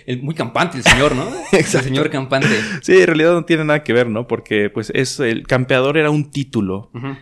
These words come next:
Speaker 2: que podía tener un noble cuando era un maestro en batalla, ¿no? Cuando
Speaker 1: Ok,
Speaker 2: era un
Speaker 1: ok,
Speaker 2: maestro
Speaker 1: ok.
Speaker 2: en las batallas campales,
Speaker 1: Ok, dale,
Speaker 2: tú
Speaker 1: de
Speaker 2: eras
Speaker 1: la
Speaker 2: entonces el
Speaker 1: campiña, ¿no?
Speaker 2: campeador.
Speaker 1: Sí, sí, sí. El campeador.
Speaker 2: Así es.
Speaker 1: Ok,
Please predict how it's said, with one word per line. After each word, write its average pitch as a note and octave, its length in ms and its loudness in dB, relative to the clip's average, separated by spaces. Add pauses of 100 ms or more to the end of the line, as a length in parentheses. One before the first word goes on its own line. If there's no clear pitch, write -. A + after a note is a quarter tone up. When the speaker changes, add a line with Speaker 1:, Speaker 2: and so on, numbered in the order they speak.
(220)
Speaker 2:
que A2 400 0
podía A2+ 340 2
tener A2+ 260 -2
un A2 200 -4
noble G2+ 480 -4 (400)
cuando G#2 600 -2
era G2+ 280 -2
un G2+ 300 -6
maestro G#2 500 -8
en G#2 80 -8
batalla, F#2 400 -12
¿no? F2+ 220 -20 (100)
Cuando G#2 260 -10
Speaker 1:
Ok, G#2+ 60 -4
Speaker 2:
era A2 80 -4
un A2+ 80 -6
Speaker 1:
ok, A2 60 -6
Speaker 2:
maestro G#2 260 -8
Speaker 1:
ok. A2+ 40 -6
Speaker 2:
en A2 40 -8
las G#2+ 220 -14
batallas A2 440 -8
campales, A2 920 -10
Speaker 1:
Ok, - 180 -16 (320)
dale, G#2 220 -10
Speaker 2:
tú A2+ 80 -2
Speaker 1:
de A2 40 2
Speaker 2:
eras G#2 160 0
Speaker 1:
la A#2 40 -6
Speaker 2:
entonces G#2 240 -4
el G#2+ 80 -2 (100)
Speaker 1:
campiña, - 0 -
¿no? - 20 -14 (220)
Speaker 2:
campeador. F2+ 380 -12
Speaker 1:
Sí, G#2+ 120 -12
sí, G2 100 -16
sí. - 100 -20 (240)
El G2 140 -14
campeador. G2 520 -10 (140)
Speaker 2:
Así - 320 -14
es. - 60 -18
Speaker 1:
Ok, - 200 -10